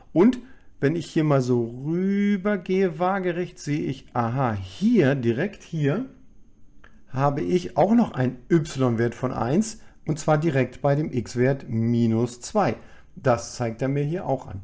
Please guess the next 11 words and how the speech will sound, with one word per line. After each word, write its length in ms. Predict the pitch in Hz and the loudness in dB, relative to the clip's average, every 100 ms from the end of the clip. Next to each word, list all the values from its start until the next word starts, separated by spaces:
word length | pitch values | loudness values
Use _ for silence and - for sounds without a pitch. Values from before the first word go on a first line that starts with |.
| - - - - - | -16 -20 -20 -20 -20
Ich 160 | - | -12
kann 180 | - 139 | -6 -4
also 240 | 127 117 | -4 -2
mit 200 | 123 117 | -2 -2
dieser 400 | 120 107 110 95 - - - - - - | -4 -2 -2 -4 -14 -20 -20 -20 -20 -12
Löse-, 720 | 98 104 135 240 202 208 208 202 - - - - - - - - - - - - - - - - - - - - - - - - - - | -8 -2 0 2 2 0 0 -6 -16 -20 -20 -20 -20 -20 -20 -18 -14 -12 -12 -12 -14 -16 -14 -12 -12 -14 -16 -18 -18 -16 -14 -14 -14 -6
mit 180 | 127 | -4
diesem, 540 | 131 117 123 110 117 - - - - - - - - - - - | -4 -2 -2 -2 -4 -10 -12 -14 -16 -18 -20 -20 -20 -20 -20 -10
mit 120 | 110 | -4
dieser 160 | 120 113 | -2 0
Löseoption 1300 | 113 202 226 185 151 - - - 165 190 196 190 | 2 2 2 0 -2 -8 -12 -8 0 2 2 -2